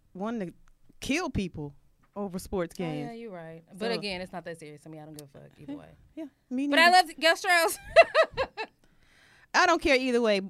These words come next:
Speaker 1: Baseball is boring to me. It, it,
Speaker 2: You've
Speaker 1: it
Speaker 2: never been to a game?
Speaker 1: I've been to three games.
Speaker 2: Baseball is not, when you're there
Speaker 1: Baseball is
Speaker 2: physically,
Speaker 1: fucking boring.
Speaker 2: No, it is boring
Speaker 1: I've
Speaker 2: to
Speaker 1: been
Speaker 2: watch.
Speaker 1: there, but okay.
Speaker 2: It's boring to watch on television, but when you're physically there, it's kinda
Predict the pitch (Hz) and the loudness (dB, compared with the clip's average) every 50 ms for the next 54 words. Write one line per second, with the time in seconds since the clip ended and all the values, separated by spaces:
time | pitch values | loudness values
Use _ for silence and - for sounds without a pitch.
0 | - _ 196 226 254 285 - 226 220 202 190 196 175 180 190 180 180 175 175 170 | -12 _ 0 2 2 2 2 2 2 2 0 -2 -4 -4 -4 -2 -2 -4 -6 -6
1 | 165 160 156 160 165 160 - - - - - - - _ _ _ _ _ - 196 | -8 -8 -8 -10 -12 -14 -16 -20 -20 -20 -20 -20 -20 _ _ _ _ _ -10 -10
2 | 175 - _ - 311 392 339 320 320 302 302 285 294 302 294 330 269 240 247 247 | -10 -10 _ -6 -6 -4 -2 -2 -2 -2 -2 -4 -6 -6 -6 -8 -8 -8 -8 -8
3 | 240 247 247 - 214 226 208 202 226 208 214 - 190 175 - 196 196 208 185 185 | -8 -8 -4 -2 -2 0 0 -2 -2 -2 -4 -6 -8 -8 -6 -6 -6 -6 -6 -6
4 | 170 143 135 127 127 143 143 - - - - - - - 466 523 523 - - 554 | -6 -6 -8 -10 -10 -12 -14 -16 -18 -18 -18 -18 -10 -6 -4 -4 -4 -2 0 2
5 | 554 554 508 415 349 370 440 453 - 339 392 415 427 453 453 359 247 294 - 254 | 2 2 0 0 -2 -2 -2 -2 -2 -6 -8 -4 -2 0 0 0 0 4 6 8
6 | 269 311 370 392 370 349 311 302 285 269 359 392 427 - 494 480 508 494 508 523 | 8 8 6 4 4 4 4 6 6 4 4 2 4 2 2 2 4 2 2 2
7 | 539 - - 208 262 311 427 440 415 403 381 359 311 262 320 349 349 349 330 302 | 0 0 -2 -2 0 0 0 -2 -2 -2 -2 -2 -2 0 4 4 4 6 6 4
8 | 269 254 - - 403 453 370 415 440 330 254 240 349 415 403 285 214 226 440 539 | 2 0 -2 -2 -2 0 2 0 0 0 2 6 6 6 6 6 2 4 4 4
9 | 587 302 311 330 698 659 571 508 466 349 285 269 240 330 370 - _ _ - 311 | 4 6 6 6 6 6 4 4 2 2 2 2 0 0 -2 -2 _ _ 0 2
10 | 339 285 247 269 240 359 415 466 508 480 440 403 311 330 294 311 302 - - 247 | 2 2 0 0 -2 0 0 0 0 0 -2 0 0 2 2 2 -2 -4 -6 -4
11 | 269 262 262 254 254 - _ - - 330 302 277 277 247 226 226 208 185 208 202 | -2 0 0 -2 -2 -6 _ -8 -2 0 0 0 0 0 0 -2 -2 -2 -6 -8
12 | 196 220 220 214 233 240 277 381 466 - _ - 339 359 330 359 370 359 339 320 | -6 -6 -6 -6 -6 -4 -2 -2 -4 -4 _ -4 -4 -4 -4 -6 -8 -6 -8 -8
13 | 277 - 285 311 370 381 392 403 370 - _ _ 427 466 - - - 554 554 539 | -4 0 0 2 2 2 0 0 -2 -4 _ _ -10 -10 -10 -6 -4 -2 -2 -2